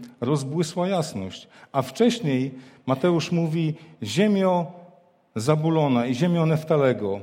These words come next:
wzdłuż drogi morskiej za Jordanię, Galileo pogan”. Zobaczmy, dlaczego, moglibyśmy się zastanawiać, Pan Jezus wybrał takie miejsce na początek swojej działalności.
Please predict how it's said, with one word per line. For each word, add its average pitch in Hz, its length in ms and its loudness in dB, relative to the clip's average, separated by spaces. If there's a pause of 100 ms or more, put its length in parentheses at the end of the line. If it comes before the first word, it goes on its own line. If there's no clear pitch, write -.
(220)
wzdłuż 131 480 -4
drogi 180 340 2
morskiej 160 480 0
za 143 120 0
Jordanię, 151 560 0 (200)
Galileo 151 580 2
pogan”. 104 600 -2 (460)
Zobaczmy, 175 760 0 (1120)
dlaczego, 196 800 2 (800)
moglibyśmy 175 440 0
się 185 120 -2
zastanawiać, 175 720 -2 (340)
Pan 190 220 0
Jezus 170 520 2 (280)
wybrał 175 600 0 (560)
takie 220 280 4
miejsce 143 640 0
na 151 120 0
początek 156 480 -2
swojej 143 300 -2
działalności. 127 680 0